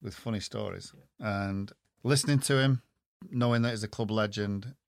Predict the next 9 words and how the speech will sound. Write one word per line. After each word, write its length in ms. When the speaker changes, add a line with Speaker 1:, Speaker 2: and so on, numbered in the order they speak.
Speaker 1:
knowing 340
that 240
exactly 540
what 140
he's 120
saying 300
is 120
the 80
truth, 440